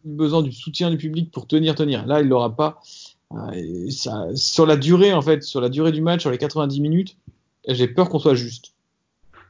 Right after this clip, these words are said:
Physiquement, je trouve qu'on tire la langue. J'ai peur qu'on soit vraiment très, très, très juste. Après, bon, Lille n'est pas non plus à l'abri de passer à côté d'un match, hein, et nous, on n'est pas à l'abri de se surpasser non plus. Mais se surpasser dans un stade qui va sonner creux, c'est d'autant plus compliqué. Donc, on peut pas mettre ça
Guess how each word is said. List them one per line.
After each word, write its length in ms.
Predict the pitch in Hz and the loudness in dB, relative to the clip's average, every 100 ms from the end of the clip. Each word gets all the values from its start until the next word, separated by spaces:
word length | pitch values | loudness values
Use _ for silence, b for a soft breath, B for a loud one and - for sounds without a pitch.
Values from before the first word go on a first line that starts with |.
| _ _ | _ _
Physiquement, 480 | - 151 151 165 | -8 -6 2 4
je 60 | 170 | 4
trouve 160 | 170 - | 0 -4
qu'on 160 | 127 | -4
tire 220 | 113 151 | 0 2
la 100 | 139 | 4
langue. 380 | 139 165 175 127 - _ _ _ _ _ - - | 4 2 0 -4 -10 _ _ _ _ _ -20 -18
J'ai 80 | |
peur 200 | 113 165 | -4 -2
qu'on 100 | 160 | -2
soit 160 | 139 131 | -4 -4
vraiment 240 | 120 139 | -2 -2
très, 240 | 143 - 139 | -4 -6 -8
très, 160 | - | -8
très 180 | 135 127 | -6 -4
juste. 320 | 113 104 - - | -4 -8 -12 -12
Après, 320 | 127 147 160 | -2 4 4
bon, 160 | 131 131 | 6 4
Lille 160 | 151 | 4
n'est 80 | 143 | 4
pas 200 | 139 123 | 4 2
non 120 | 120 | 0
plus 280 | 113 160 156 | -4 0 2
à 160 | 117 107 | 2 0
l'abri 280 | 107 117 | -2 -2
de 80 | 139 | -4
passer 240 | 113 107 110 | -4 -4 -4
à 40 | |
côté 200 | 101 113 | -6 -4
d'un 100 | 123 | -2
match, 240 | 269 - | -4 -4
hein, 100 | 165 | -4
et 140 | 139 107 | -2 -2
nous, 140 | 131 | 0
on 20 | |
n'est 120 | 131 110 | -2 0
pas 100 | 104 | 0
à 40 | |
l'abri 280 | 104 113 139 | 0 -2 -2
de 160 | 120 | -4
se 120 | 107 - | -6 -8
surpasser 420 | 104 - 101 113 | -8 -4 -4 -4
non 100 | 110 | -4
plus. 180 | 160 185 B B - | -4 -6 B B -6
Mais 60 | |
se 80 | 127 | -2
surpasser 580 | - 151 147 139 156 147 | 0 0 2 2 2 2
dans 180 | 120 113 | 0 -2
un 60 | |
stade 260 | 110 127 113 | -2 -4 -4
qui 100 | - | -4
va 100 | 104 | -4
sonner 240 | 107 98 | -2 -6
creux, 200 | 92 165 | -4 -4
c'est 360 | 170 - - 107 | -4 -8 -6 -4
d'autant 340 | 107 127 143 | -2 -2 -2
plus 100 | 139 | -2
compliqué. 300 | 143 143 147 | -2 0 2
Donc, 160 | 131 117 | 2 2
on 40 | |
peut 100 | 123 | 0
pas 80 | 156 | 2
mettre 160 | 165 - | 2 2
ça 240 | 185 175 | 2 0